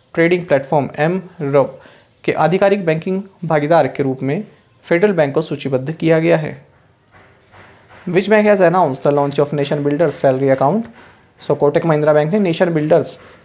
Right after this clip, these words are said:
वेतन खाता शुरू करने की घोषणा की है। The Reserve Bank of India has approved the appointment of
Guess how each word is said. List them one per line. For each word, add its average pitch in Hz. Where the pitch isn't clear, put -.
वेतन 185
खाता 170
शुरू 170
करने 147
की 180
घोषणा 151
की 151
है। 139
The 160
Reserve 226
Bank 220
of 220
India 202
has 196
approved 170
the 160
appointment 165
of 175